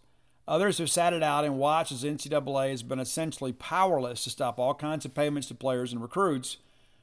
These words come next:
Public sentiment has quickly swung against the N C double A and the amateurism model. This is a full-throttle attack on the concept of amateurism, which the N C double A has clung to long after other international sports organizations, most notably the Olympics, have given up.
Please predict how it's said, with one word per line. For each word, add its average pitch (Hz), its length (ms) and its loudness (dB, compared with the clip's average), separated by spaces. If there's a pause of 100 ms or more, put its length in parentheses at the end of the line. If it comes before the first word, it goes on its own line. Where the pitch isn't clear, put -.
(120)
Public 160 340 2
sentiment 147 480 -2
has 123 180 -6
quickly 147 360 -4
swung 135 420 -2
against 131 520 -4
the 143 80 -4
N 135 120 -2
C 135 120 -8
double 120 320 -2
A 117 200 -4
and 120 120 -8
the 120 60 -6
amateurism 117 580 -6
model. 147 420 -4 (1800)
This - 140 0
is 135 120 2
a 139 80 0
full-throttle 165 680 2
attack 139 360 -2
on 135 60 -2
the 127 80 -2
concept 139 560 -2
of 120 40 -4
amateurism, 131 680 -2
which 127 180 -4
the 147 60 -6
N 143 160 -2
C 139 100 -8
double 127 320 -2
A 127 120 0
has 120 180 -8
clung 165 360 0
to 135 220 -2
long 143 400 0
after 139 400 -4
other 135 300 0
international 127 540 -4
sports 147 380 -2
organizations, 120 720 -4
most 131 240 -2
notably 147 360 0
the 123 140 -4
Olympics, 127 500 -2
have 120 100 -8
given 127 220 -2
up. 160 400 -2